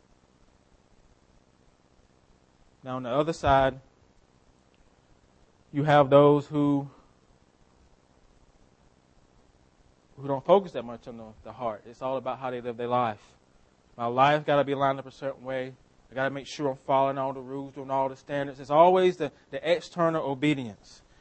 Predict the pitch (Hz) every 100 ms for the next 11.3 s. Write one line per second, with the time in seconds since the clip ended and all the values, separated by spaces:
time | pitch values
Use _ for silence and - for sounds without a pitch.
0 | _ 139 143 156 170 175 165 131 107 101
1 | 95 _ _ _ _ _ _ _ _ -
2 | 135 156 170 165 180 170 202 254 190 -
3 | 113 110 95 _ _ _ _ _ _ _
4 | _ 127 113 120 101 _ _ _ _ _
5 | _ _ _ _ _ 147 156 143 185 175
6 | 165 170 127 78 _ _ _ _ _ _
7 | _ _ _ _ _ _ _ _ _ 143
8 | 165 170 151 156 127 143 143 131 - 143
9 | 131 127 123 117 104 101 - _ _ _
10 | _ _ _ _ _ _ _ - 147 151
11 | 160 175 165